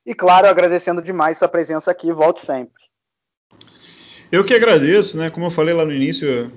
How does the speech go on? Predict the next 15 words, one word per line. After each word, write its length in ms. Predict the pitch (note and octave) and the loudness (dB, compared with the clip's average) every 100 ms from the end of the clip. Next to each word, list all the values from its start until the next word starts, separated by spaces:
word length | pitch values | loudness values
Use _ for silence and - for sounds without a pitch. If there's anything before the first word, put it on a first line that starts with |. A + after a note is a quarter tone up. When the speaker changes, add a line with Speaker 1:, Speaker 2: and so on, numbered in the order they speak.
| - | -14
Speaker 2:
depois 260 | C3 E3+ | -4 -2
de 60 | D#3 | -2
muita 200 | E3 F#3 | -2 -2
negociação, 760 | F3+ F3 - E3 - - F#3+ | -2 -4 -4 -6 -4 -6 -4
de 60 | E3 | -6
muitas 260 | F3 F3+ E3+ | -6 -8 -8
tentativas 600 | F3+ D#3+ C#3 E3+ E3 D#3 | -4 -4 -4 -6 -8 -6
que 100 | E3 | -4
a 80 | |
agenda 300 | D3 C3 D#3 | -4 -4 -6
não 140 | D3+ D#3+ | -6 -4
deixava 480 | D3+ C#3+ D3 D3 C#3+ | -4 -4 -6 -6 -6
rolar 380 | C#3 C3 C3+ | -4 -2 -2
essa 180 | C3+ C3+ | -4 -6
gravação 680 | C3+ C3+ C3 B2+ C3+ C3 | -6 -4 -6 -6 -8 -8